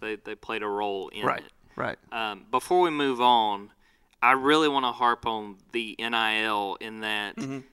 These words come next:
Speaker 1: Suni's not even here. She will by far be the most,
Speaker 2: Yep.
Speaker 1: you know, as far as Auburn athletics, the one who can get the biggest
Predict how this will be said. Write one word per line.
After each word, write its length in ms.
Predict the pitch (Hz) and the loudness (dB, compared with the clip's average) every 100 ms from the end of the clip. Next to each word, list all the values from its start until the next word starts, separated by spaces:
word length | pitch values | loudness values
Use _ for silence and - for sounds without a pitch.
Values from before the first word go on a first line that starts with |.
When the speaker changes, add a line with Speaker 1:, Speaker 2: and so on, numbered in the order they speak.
| _ | _
Speaker 1:
Suni's 340 | - 180 170 | 2 2 4
not 140 | 165 151 | 4 4
even 220 | 123 117 | 2 -4
here. 400 | 127 117 104 98 | 0 2 2 -2
She 300 | - - 135 | -6 -4 0
will 180 | 131 120 | 2 4
by 240 | 113 110 | 6 4
far 420 | - 113 107 101 | 4 2 2 2
be 200 | 98 104 | 0 -4
the 120 | 101 | -4
most, 600 | 104 104 101 98 - - | -6 -4 -4 -6 -10 -12
Speaker 2:
Yep. 140 | 120 120 | -16 -14
Speaker 1:
you 100 | 117 | -10
know, 280 | 104 98 - _ | -8 -8 -10 _
as 180 | - 110 | -12 -10
far 220 | - 127 | -2 0
as 120 | 113 | 0
Auburn 340 | 107 110 110 107 | -2 -4 -2 -4
athletics, 600 | 101 - 98 92 - - | -6 -8 -8 -8 -10 -12
the 60 | |
one 260 | 104 104 104 | -10 -10 -10
who 100 | 107 | -12
can 240 | 101 101 98 | -12 -14 -6
get 240 | 104 92 | -6 -6
the 80 | 101 | -10
biggest 540 | 95 107 104 104 - | -4 -4 -4 -6 -10